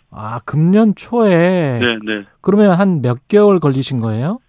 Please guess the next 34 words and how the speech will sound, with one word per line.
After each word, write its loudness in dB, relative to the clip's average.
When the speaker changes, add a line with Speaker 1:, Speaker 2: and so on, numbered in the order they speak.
Speaker 2:
한 -8
삼, -4
사 -2
개월쯤 -6
걸린 -4
것 -10
같습니다. -12
Speaker 1:
소재나 2
아이템, -2
뭐, -6
뭐라고 2
해야 2
될까요? -6
그동안 0
읽고 -2
자료 -2
수집이나 -4
뭐 -4
이런 -2
것들은 0
몇 0
년 4
걸렸을 0
것 -6
같은데요? -4
Speaker 2:
그것은 -2
참 -6
오래, 0
오래 -4
조금씩, -6
오랜 -2
세월을 -6
걸쳐서 -4
조금씩 -6